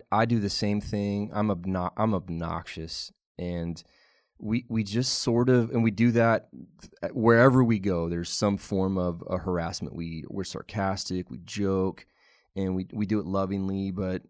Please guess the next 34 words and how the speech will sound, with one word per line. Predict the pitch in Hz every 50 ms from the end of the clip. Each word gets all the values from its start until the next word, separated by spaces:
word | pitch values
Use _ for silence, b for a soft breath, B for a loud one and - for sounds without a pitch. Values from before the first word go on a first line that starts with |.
| _ _
I, | 98 - _
I | - 113 135
just | 131 135 139 123 - -
feel | - 113 110 104
like | 110 104 98 98 -
for | - - 87 85
us, | 98 98 92 95 - - - - _ _ _ _ _ _ _ _ _ _ _ _ - _
we | - 113 104
just | 98 113 107 -
found | - - - 117 107 110 117 120 120 113
a | 110
way | 107 101 98 95 95 95 95
to, | - - 104 92 90 - -
to | - 98 95
have | 92 104 101 95 90
some | - - 113 110 104
type | - - 113 107 104 -
of | 107 95 95
a, | 92 90 85
a | - - 90 104
connectivity | _ - - 120 107 104 95 - _ - - 113 101 92 92 87 82 82 80 78 85 _ b b b b b b b b b b b _ -
throughout | 110 101 101 101 107 107
the | - 117
day, | 104 104 98 98
because | 92 107 101 101 -
some | - 117 117
thi-, | 113 127 117 - -
some | - - 117 110
things | 110 120 113 113 107
are | 107
just | 101 107 107 -
mundane | 120 110 110 107 104 95 90 98 98 101 104 107 113
and | 110 107 104 104
they're, | 101 98 98 98 98